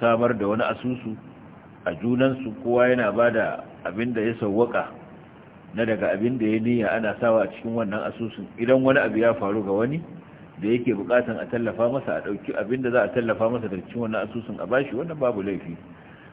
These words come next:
Kuma wanda abin da ka bayar a cikin wannan asusu a matsayin sadaka ce. Sauraka ba ka bayar ba ne don kai ma a biya ka. In har bukatar a taimaka maka ya ta zo, shi kina taimaka maka. In ba,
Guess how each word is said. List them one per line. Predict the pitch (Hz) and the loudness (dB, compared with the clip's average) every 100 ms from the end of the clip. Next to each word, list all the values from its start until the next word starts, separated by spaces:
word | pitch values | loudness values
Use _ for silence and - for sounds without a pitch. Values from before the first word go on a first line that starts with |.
| - | -12
Kuma | - 104 107 107 | -6 0 2 4
wanda | 120 110 87 | 2 0 -2
abin | 98 123 | -2 -2
da | 107 | -2
ka | 113 | -2
bayar | 113 117 120 104 | 2 4 4 2
a | |
cikin | - - 113 | -2 -8 -4
wannan | 120 107 101 | -2 0 -2
asusu | 113 120 - 107 104 - - - - - | -2 -8 -6 -8 -10 -14 -20 -20 -20 -10
a | 90 | -4
matsayin | 110 107 110 107 | -2 -2 -2 -2
sadaka | 113 113 - 92 | -2 -2 -2 -8
ce. | - - - - - - - - - - | -12 -16 -20 -20 -20 -20 -20 -20 -20 -6
Sauraka | 101 110 107 98 | -2 0 0 0
ba | 95 | 0
ka | 95 123 123 | 4 6 8
bayar | 127 127 | 8 8
ba | 123 131 | 6 4
ne | 117 | 2
don | 95 113 117 113 - - - - | 0 0 0 -4 -8 -16 -18 -6
kai | 120 117 | 0 2
ma | 120 120 101 | 2 2 0
a | |
biya | 92 98 95 - | -2 -2 -2 -6
ka. | - - - | -12 -14 -10
In | 139 139 131 | -8 -6 2
har | 139 143 | 2 2
bukatar | 107 117 143 143 117 | -2 2 2 4 0
a | 87 - | -2 -2
taimaka | 135 107 127 127 | -2 0 0 0
maka | 127 113 | 0 0
ya | 104 120 123 | 2 2 4
ta | 131 | 4
zo, | 135 143 | 4 -4
shi | - - | -4 -4
kina | 113 95 | -2 -2
taimaka | 107 90 87 85 | -4 -6 -6 -8
maka. | 82 82 | -8 -8
In | 131 | -2
ba, | 127 | 0